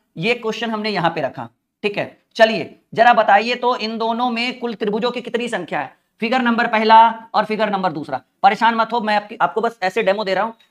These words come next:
मैं आपको यहां पे ट्रिक बताने वाला हूं, एक ऐसा लाजवाब ट्रिक जो आपको बिल्कुल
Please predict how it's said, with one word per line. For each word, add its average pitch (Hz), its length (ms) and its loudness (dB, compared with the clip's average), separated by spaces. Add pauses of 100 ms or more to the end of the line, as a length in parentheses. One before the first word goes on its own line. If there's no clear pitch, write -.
(100)
मैं 208 100 4
आपको 214 180 2
यहां 202 160 2
पे 226 100 0
ट्रिक 233 240 -6
बताने 196 300 2
वाला 196 160 2
हूं, 233 60 -4
एक 233 260 -6
ऐसा 208 220 4
लाजवाब 196 580 6
ट्रिक 202 220 -2 (320)
जो 175 120 4
आपको 196 440 4
बिल्कुल 208 640 0